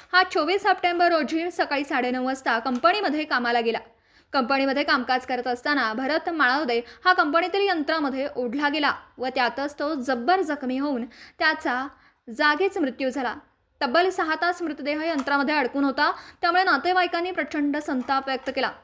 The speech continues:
घटनेची माहिती मिळताच ग्रामस्थांनी घटनास्थळी मोठी गर्दी केली होती.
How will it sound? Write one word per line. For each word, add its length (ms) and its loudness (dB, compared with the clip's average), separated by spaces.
घटनेची 380 0
माहिती 280 2
मिळताच 520 0
ग्रामस्थांनी 520 0
घटनास्थळी 500 -2
मोठी 320 -2
गर्दी 220 0
केली 180 -2
होती. 260 0